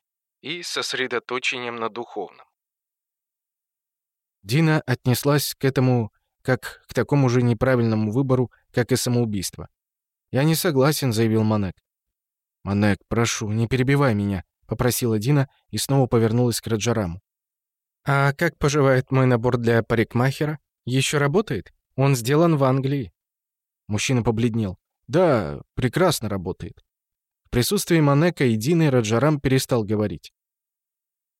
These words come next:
"Могу я пригласить своих друзей на чашечку чая? Как называется то место, куда вы ходите, Арам?" "Вишрам", — ответил Ишвар и порылся в кармане, прикидывая, хватит ли денег на чай.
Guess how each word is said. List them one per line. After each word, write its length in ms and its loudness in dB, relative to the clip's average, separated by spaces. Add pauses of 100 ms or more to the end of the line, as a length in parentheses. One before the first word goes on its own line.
(180)
"Могу 260 0
я 120 4
пригласить 540 0
своих 260 -4
друзей 540 0
на 220 0
чашечку 500 -4
чая? 380 -6 (600)
Как 220 0
называется 480 2
то 120 2
место, 300 2
куда 240 4
вы 80 4
ходите, 460 0
Арам?" 280 2 (540)
"Вишрам", — 640 0
ответил 480 -4
Ишвар 400 -2 (800)
и 200 -2
порылся 560 0
в 60 -12
кармане, 480 2
прикидывая, 640 0
хватит 460 -4
ли 100 -2
денег 420 -2
на 160 -2
чай. 360 -8